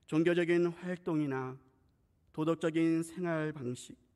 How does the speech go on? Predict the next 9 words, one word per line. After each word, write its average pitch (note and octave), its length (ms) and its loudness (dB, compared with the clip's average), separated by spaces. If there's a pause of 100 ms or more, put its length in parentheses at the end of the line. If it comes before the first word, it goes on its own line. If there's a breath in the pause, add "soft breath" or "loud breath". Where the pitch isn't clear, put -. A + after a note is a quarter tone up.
(160)
혹은 F3 300 2
기복주의에 F3+ 600 0
빠져 D#3 460 0 (420 loud breath)
주님의 F#3 360 2
명령을 F3+ 520 4
마지못해 G3 680 -2
순종하는 G3+ 600 0
것이 E3+ 260 0
아닌 C3+ 420 -2